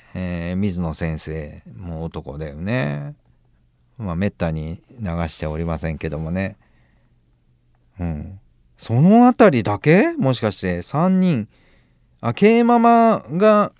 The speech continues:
オカマっていう、オカマはオカマか、ジャンル的に。どう？男性？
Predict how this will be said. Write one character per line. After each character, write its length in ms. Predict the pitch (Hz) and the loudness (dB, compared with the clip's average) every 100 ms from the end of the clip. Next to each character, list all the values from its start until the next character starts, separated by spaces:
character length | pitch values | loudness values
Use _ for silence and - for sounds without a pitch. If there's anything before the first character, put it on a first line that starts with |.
| _ _ _ _ _ _ _ - | _ _ _ _ _ _ _ -12
オ 200 | 139 143 | -6 -2
カ 160 | 160 | 2
マ 140 | 165 170 | 6 6
っ 60 | |
て 240 | 165 - 98 | 4 -6 -6
い 300 | 90 85 82 | -4 -4 -6
う、 100 | 92 _ _ - - - - _ _ | -10 _ _ -20 -20 -20 -20 _ _
オ 120 | - | -12
カ 180 | - 196 | -2 2
マ 160 | 226 | 2
は 160 | 233 214 | 2 2
オ 120 | 190 | -2
カ 200 | - 170 | -2 -2
マ 160 | 165 160 | 0 0
か、 440 | - 110 65 90 _ - | 0 0 0 -8 _ -14
ジ 160 | 98 | -4
ャ 120 | 107 110 | 0 0
ン 60 | |
ル 120 | 107 | -2
的 300 | - 101 95 | -4 -4 -2
に。 260 | 95 95 98 _ _ _ - | -2 -2 -4 _ _ _ -18
ど 580 | 120 117 123 73 90 113 _ _ _ _ _ - | -6 0 0 0 -6 -10 _ _ _ _ _ -14
う？ 40 | |
男 260 | 107 107 117 | -4 -2 -2
性？ 280 | 123 127 | -2 -2